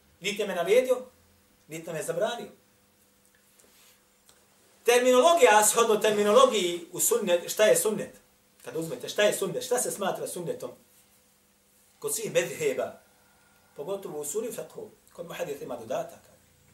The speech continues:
Još malo. Stoji se i kaže, sunnet je sve ono što je Allahov poslanik, sallallahu alejhi ve sellem, rekao,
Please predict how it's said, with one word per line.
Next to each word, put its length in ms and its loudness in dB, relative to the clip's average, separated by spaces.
Još 180 -18
malo. 280 -20
Stoji 320 6
se 180 8
i 80 2
kaže, 440 8
sunnet 500 4
je 160 8
sve 200 6
ono 300 6
što 140 4
je 60 8
Allahov 340 8
poslanik, 440 2
sallallahu 460 4
alejhi 160 4
ve 80 -2
sellem, 180 0
rekao, 840 6